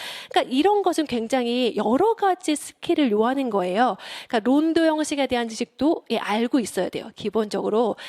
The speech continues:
알고 있어야지 론도 형식의 문제가 딱 나왔을 때 아, 오케이, 론도의 조성 구조는 이렇게 되는 것이지 이렇게 하고서 전체적인 맥락을 파악할 수 있죠. 그리고 아까 말했듯이 화성학의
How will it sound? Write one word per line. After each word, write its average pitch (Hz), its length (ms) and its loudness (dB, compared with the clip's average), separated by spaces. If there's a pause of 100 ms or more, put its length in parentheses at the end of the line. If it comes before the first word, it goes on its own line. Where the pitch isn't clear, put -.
(100)
알고 269 400 2
있어야지 240 480 0
론도 240 340 2
형식의 294 340 2
문제가 220 300 -2
딱 285 240 -2
나왔을 208 280 -4
때 - 180 -2 (100)
아, 233 220 0
오케이, 208 520 -2 (280)
론도의 240 420 0
조성 208 300 -4
구조는 214 280 -2
이렇게 254 280 -2
되는 220 300 -2
것이지 214 600 -2
이렇게 226 240 -4
하고서 214 320 0
전체적인 269 540 2
맥락을 254 440 0
파악할 302 360 -2
수 - 160 -8
있죠. 220 360 -4 (500)
그리고 320 520 2
아까 381 440 2
말했듯이 233 420 -2
화성학의 466 640 2